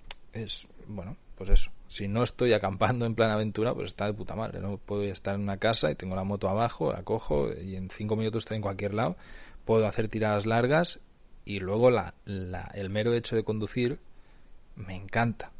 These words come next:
A mí me gusta ir en moto. Le tengo mu-, respeto, pero me gusta mucho. ¿Que voy a pasar mi vida sobre ruedas con, eh, la tienda de campaña y a dar la vuelta al mundo?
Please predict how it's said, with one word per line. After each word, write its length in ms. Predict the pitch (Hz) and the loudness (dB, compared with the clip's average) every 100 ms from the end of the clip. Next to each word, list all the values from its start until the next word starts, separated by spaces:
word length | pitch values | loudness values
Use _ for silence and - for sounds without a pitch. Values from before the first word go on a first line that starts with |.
| - - - | -16 -16 -14
A 40 | 101 | -8
mí 100 | 101 | -4
me 120 | 104 | -2
gusta 380 | 101 113 - 98 | 0 0 -2 -6
ir 80 | 92 | -8
en 80 | 92 | -8
moto. 280 | 92 - - - - - - - - - - - - | -10 -14 -20 -20 -20 -20 -20 -20 -20 -20 -18 -18 -8
Le 140 | 107 110 | -2 -2
tengo 280 | 107 104 101 | 0 0 -2
mu-, 500 | 101 - 80 69 95 | -4 -10 -14 -14 -12
respeto, 640 | - - - 113 175 202 - | -12 -10 -4 -4 -2 -6 -10
pero 200 | - 92 - - | -14 -12 -14 -12
me 280 | 107 98 | -8 -6
gusta 280 | 90 101 - | -6 -8 -8
mucho. 280 | 90 - - - - - - - - - - - - - - - - - - - - - | -12 -10 -12 -14 -20 -20 -20 -20 -20 -20 -20 -20 -20 -20 -20 -20 -20 -20 -20 -20 -18 -2
¿Que 120 | 131 | 2
voy 180 | 139 185 | 6 6
a 60 | |
pasar 240 | 175 160 170 | 6 6 4
mi 120 | 170 | 4
vida 520 | 175 165 170 165 160 | 4 4 4 4 4
sobre 320 | 151 147 147 | 2 4 4
ruedas 560 | 143 160 156 156 156 - | 6 4 4 4 2 0
con, 1040 | - 135 131 131 127 127 127 127 127 120 - - - | -2 2 4 4 2 -2 -2 -2 -4 -6 -12 -20 -16
eh, 760 | 117 117 113 110 110 107 107 107 | -4 0 2 2 2 2 0 0
la 140 | 107 | 0
tienda 240 | 107 135 131 | 0 0 2
de 60 | |
campaña 720 | 123 123 139 139 135 135 127 117 | 0 0 2 2 4 2 2 0
y 320 | 113 113 113 | -2 0 2
a 160 | 113 | 4
dar 140 | 113 120 | 4 6
la 100 | 123 | 6
vuelta 240 | 127 123 | 6 4
al 60 | 127 | 2
mundo? 380 | 139 120 98 | 2 0 -2